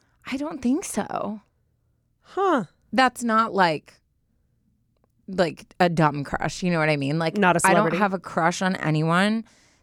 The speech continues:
Speaker 1: that's in, well, I did have a crush on this one guy that's kind of in, not in my life, but, like, I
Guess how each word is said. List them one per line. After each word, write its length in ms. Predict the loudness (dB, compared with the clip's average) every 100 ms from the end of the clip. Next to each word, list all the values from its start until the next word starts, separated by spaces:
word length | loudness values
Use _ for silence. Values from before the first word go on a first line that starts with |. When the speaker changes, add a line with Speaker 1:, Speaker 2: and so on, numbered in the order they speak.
| _
Speaker 1:
that's 260 | 2 2 -2
in, 200 | -4 -4 -10 -20 _ _
well, 320 | 4 4 2 -4 _
I 100 | -2
did 220 | 0 2 4
have 120 | 2
a 60 |
crush 260 | 0 -2 -2
on 80 | -4
this 140 | -4
one 180 | -2 0
guy 200 | 2 0
that's 260 | 0 -6 -14 -12
kind 400 | -2 0 4 4
of 360 | 2 0 -14 -20 _ _ _ -4
in, 520 | 0 2 2 0 -4 -14 _ 2
not 220 | 2 2
in 180 | -2 0
my 140 | 2 4
life, 260 | 2 2
but, 100 | 0
like, 200 | 0 0
I 200 | 2 2